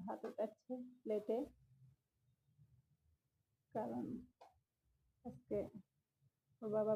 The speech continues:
বাহিরে ইফতার করবে, তাই বাহিরে গেছে। তো আজকে মা মেয়ের জন্য ভাত প্লেটে মেয়ে উঠাচ্ছে। আর এদিকে এই যে রুটি, গতকালের রুটি ভাতের উপর দিয়ে গরম করলাম। আর এদিকে শরবত, আর এই যে গতকালের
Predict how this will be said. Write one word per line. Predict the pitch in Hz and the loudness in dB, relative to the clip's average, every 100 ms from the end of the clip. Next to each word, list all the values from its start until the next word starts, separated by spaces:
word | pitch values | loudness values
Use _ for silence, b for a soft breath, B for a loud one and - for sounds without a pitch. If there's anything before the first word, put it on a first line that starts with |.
| 214 | 4
বাহিরে | 214 240 226 | 2 4 4
ইফতার | 214 - 220 | 4 0 0
করবে, | 220 214 247 | 0 0 0
তাই | 220 208 | 0 2
বাহিরে | 208 214 208 | 2 2 2
গেছে। | 208 208 233 | 2 0 -2
তো | 226 | 0
আজকে | 208 - 190 | 0 -2 -2
মা | 190 196 | 0 0
মেয়ের | 202 202 196 | 0 0 -2
জন্য | 208 202 254 - _ _ _ _ _ _ _ - _ _ - - - - - | -2 0 0 -4 _ _ _ _ _ _ _ -20 _ _ -20 -20 -20 -14 -6
ভাত | 214 214 - | -4 -4 0
প্লেটে | 196 196 202 202 | 0 2 2 2
মেয়ে | 202 196 | 2 0
উঠাচ্ছে। | 202 226 - 240 247 247 - - | 0 -2 0 0 0 -6 -14 -6
আর | 208 208 | 0 2
এদিকে | 202 208 202 | 2 2 4
এই | 208 | 4
যে | 208 | 4
রুটি, | 214 202 220 254 - _ _ _ _ _ | 4 2 2 2 -2 _ _ _ _ _
গতকালের | 196 202 208 202 208 | 4 6 6 6 6
রুটি | 208 220 214 | 4 2 2
ভাতের | 226 202 202 | 2 2 2
উপর | 208 196 | 2 4
দিয়ে | 202 | 6
গরম | 202 196 202 202 | 6 4 2 4
করলাম। | 202 214 233 254 254 - _ 220 | 6 6 4 2 -2 -20 _ 0
আর | 196 | 2
এদিকে | 190 202 214 - | 2 2 -2 2
শরবত, | 208 196 196 226 - - - - - _ 196 | 4 4 4 4 2 -4 -10 -20 -20 _ 0
আর | 180 180 | 4 4
এই | 190 | 6
যে | 202 214 | 8 8
গতকালের | 214 214 214 202 | 6 4 4 4